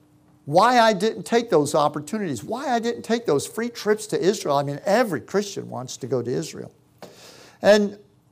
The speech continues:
I know I'll be there one day. Um, I don't know when. Okay,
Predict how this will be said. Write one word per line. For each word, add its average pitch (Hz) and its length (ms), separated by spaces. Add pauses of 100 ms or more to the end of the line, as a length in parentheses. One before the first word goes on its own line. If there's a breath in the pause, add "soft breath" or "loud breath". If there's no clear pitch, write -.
I 190 80
know 277 180
I'll 156 120
be 147 160
there 127 120
one 143 240
day. 120 340 (1120)
Um, 123 540
I 127 120
don't 117 140
know 113 80
when. 147 520 (1000)
Okay, 190 400